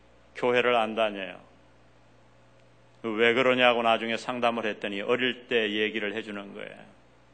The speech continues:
자기 아버지, 어머님은 교회에서는 청산유수 따니까요. 기도도 잘하고 성도들에게 존경받고,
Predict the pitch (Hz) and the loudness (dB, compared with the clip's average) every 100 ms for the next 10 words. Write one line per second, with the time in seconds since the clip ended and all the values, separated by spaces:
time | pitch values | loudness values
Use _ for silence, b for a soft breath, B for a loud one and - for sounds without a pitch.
0 | _ - 110 117 113 113 117 123 113 110 | _ -6 -2 2 2 0 -2 -4 -4 -6
1 | 110 110 131 110 98 - - - - - | -6 -8 -8 -10 -14 -20 -20 -20 -20 -20
2 | - - - - 127 131 135 131 135 139 | -20 -20 -10 -2 2 4 2 0 -2 -4
3 | - 147 139 147 147 131 139 147 147 131 | -8 -10 -2 -2 -2 -6 -8 -6 -6 -6
4 | 127 - 127 - - - - - - 147 | -14 -20 -20 -20 -20 -20 -20 -20 -6 0
5 | 135 135 127 135 139 131 135 143 - 151 | 2 2 0 0 0 -2 -4 -10 -10 -8
6 | 147 147 139 139 139 139 131 131 135 135 | -4 -2 -2 -2 -4 -6 -6 -2 -2 -2
7 | 135 - 139 143 | -4 -6 -12 -12